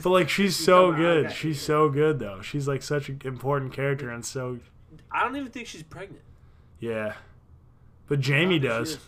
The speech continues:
Speaker 1: Hmm.
Speaker 2: And I think, I think when, uh, homeboy, Theon's cousin,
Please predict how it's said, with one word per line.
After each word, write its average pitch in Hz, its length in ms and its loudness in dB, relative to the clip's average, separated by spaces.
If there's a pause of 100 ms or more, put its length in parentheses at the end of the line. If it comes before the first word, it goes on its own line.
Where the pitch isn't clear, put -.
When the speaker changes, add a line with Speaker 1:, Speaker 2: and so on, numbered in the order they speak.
(180)
Speaker 1:
Hmm. 117 340 -10 (720)
Speaker 2:
And 160 160 -10
I 160 140 -6
think, 175 340 -12
I 151 160 -6
think 160 340 -10
when, 143 300 -8 (160)
uh, 123 300 -12
homeboy, 135 560 -10 (440)
Theon's 135 540 -10 (280)
cousin, 113 420 -12